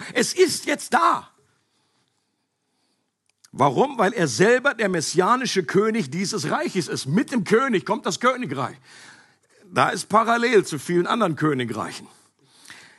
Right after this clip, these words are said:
Er ist der Menschensohn, der im Buch Daniel prophezeit wurde. Manche Christen denken, der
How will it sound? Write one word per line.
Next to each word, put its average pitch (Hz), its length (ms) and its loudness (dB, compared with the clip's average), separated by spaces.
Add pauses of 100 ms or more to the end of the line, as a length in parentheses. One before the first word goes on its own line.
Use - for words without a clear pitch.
(120)
Er 233 320 4
ist 254 260 -2
der 220 120 4
Menschensohn, 208 1200 0
der 196 180 2
im 202 160 -2
Buch 254 300 0
Daniel 247 500 2
prophezeit 226 880 -2
wurde. 196 340 2 (200)
Manche 226 220 -4
Christen 214 360 -4
denken, 202 300 0
der 185 100 -2